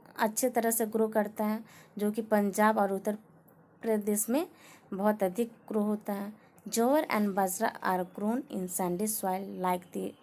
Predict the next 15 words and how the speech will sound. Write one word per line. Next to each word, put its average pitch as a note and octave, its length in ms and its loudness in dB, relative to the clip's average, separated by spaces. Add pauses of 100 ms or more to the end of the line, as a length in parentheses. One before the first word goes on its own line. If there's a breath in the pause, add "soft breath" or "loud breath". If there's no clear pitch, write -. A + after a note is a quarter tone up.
(460 loud breath)
that F3+ 220 2
of A#3+ 260 -2
राजस्थान। F3+ 640 0 (760)
ज्वार A3 300 6
और C#4 100 6
बाजरा G#3+ 440 4
भी A#3+ 100 0
कहाँ A3+ 240 -2
पे, B3 160 -2 (340 loud breath)
सैंडी G#3 340 6
सॉइल A#3+ 460 2
में A#3 140 0
ग्रो A3+ 180 2
करता A3 340 -2
है, B3+ 240 -4